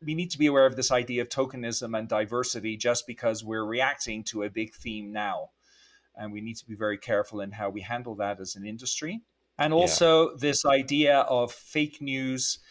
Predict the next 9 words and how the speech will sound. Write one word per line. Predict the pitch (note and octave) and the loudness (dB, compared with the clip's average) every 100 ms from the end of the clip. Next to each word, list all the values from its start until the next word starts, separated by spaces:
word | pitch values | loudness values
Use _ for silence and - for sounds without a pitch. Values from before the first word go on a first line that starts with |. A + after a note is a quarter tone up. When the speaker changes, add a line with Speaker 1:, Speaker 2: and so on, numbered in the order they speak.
| _ _ | _ _
Speaker 1:
and | - A#2+ A#2+ A#2+ | -4 -2 -2 -4
misinformation | B2+ - C3 B2 B2 A#2+ A#2 - A#2 | -4 -4 -6 -6 -6 -4 -2 -4 -6
and | G#2+ G#2+ | -8 -8
disinformation. | C#3 C3+ A#2+ G#2+ G#2 F#2 F2 - F#2+ - | -4 -4 -4 -8 -12 -12 -8 -10 -10 -8
Again, | B2 A2+ C3+ C3+ C3 C3 _ _ _ _ _ _ _ _ C#3+ - | -6 0 0 0 -4 -14 _ _ _ _ _ _ _ _ -18 0
that | C#3+ D3 - - - - | 2 2 0 -10 -12 -6
information | C#3 C3+ - D3 D#3+ A2+ - A2+ A2+ - | -6 -6 -8 -4 -2 0 -2 -2 -6 -12
comes | - C3 C3 | -6 -6 -4
across | C#3 - B2+ B2+ | -4 4 4 4